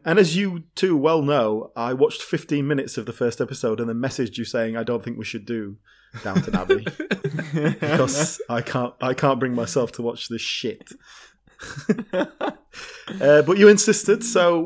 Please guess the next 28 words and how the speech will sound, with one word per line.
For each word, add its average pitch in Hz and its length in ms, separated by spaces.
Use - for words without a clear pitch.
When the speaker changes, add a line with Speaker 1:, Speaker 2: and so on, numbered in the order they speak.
Speaker 1:
what 170 160
I 196 160
did 143 360
was 143 180
I 143 120
watched 156 500
the 127 80
first 139 260
series 156 240
the 143 80
other 131 120
day, 165 220
but 196 240
I, 202 160
I 185 80
must 240 240
say, 170 400
I 151 140
watched 196 320
it - 80
all 175 260
in 165 140
one 165 160
sitting. 98 560
I 131 140
basically 156 460
binged 135 580
the 131 60